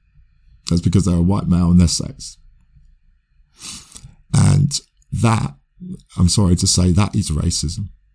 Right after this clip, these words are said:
That is hate. So in boosting stories about victimisation of minorities, of females,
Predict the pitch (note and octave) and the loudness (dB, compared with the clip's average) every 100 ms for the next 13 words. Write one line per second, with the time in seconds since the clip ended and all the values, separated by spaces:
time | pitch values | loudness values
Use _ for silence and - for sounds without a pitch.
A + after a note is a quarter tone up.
0 | - - G#2 - E2+ - - E2 - - | -20 -4 -2 0 -4 -4 -2 -2 -4 -14
1 | _ _ _ _ - - - - _ - | _ _ _ _ -16 -14 -18 -20 _ -2
2 | - G#2+ G2 F#2+ - _ _ _ _ - | 2 2 2 -2 -6 _ _ _ _ 0
3 | G2+ F#2 A#2+ A#2+ A#2+ - A#2 A#2+ - - | 0 2 2 2 2 -2 -2 -4 -6 -6
4 | - - G2+ G#2 F#2 F2 F2+ - - - | -4 2 2 4 2 2 0 -6 -14 -18
5 | - _ _ _ _ _ _ _ _ _ | -20 _ _ _ _ _ _ _ _ _
6 | _ _ G#2 F2+ F#2 F2+ A2 - - A#2+ | _ _ 0 4 2 2 0 0 2 4
7 | G2+ G2+ F2+ G2+ - F2+ F2 F2+ G#2 F2+ | 4 4 2 2 0 2 2 2 2 2
8 | F#2+ F#2 F2+ F#2 - E2+ F2 - G#2 F#2+ | 4 4 4 2 2 0 0 -4 2 4
9 | F#2+ E2+ E2 D#2+ - - - | 4 2 0 -6 -10 -16 -20